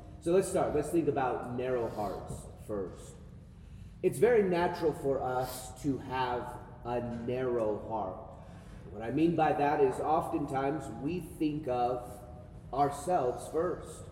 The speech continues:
When you look, think about this practically. When you look at a group picture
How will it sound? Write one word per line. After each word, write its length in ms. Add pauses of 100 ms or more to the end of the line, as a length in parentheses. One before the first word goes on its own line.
(1200)
When 240
you 580 (140)
look, 640
think 140
about 280
this 200 (100)
practically. 600
When 220
you 120
look 180
at 140
a 20
group 480
picture 420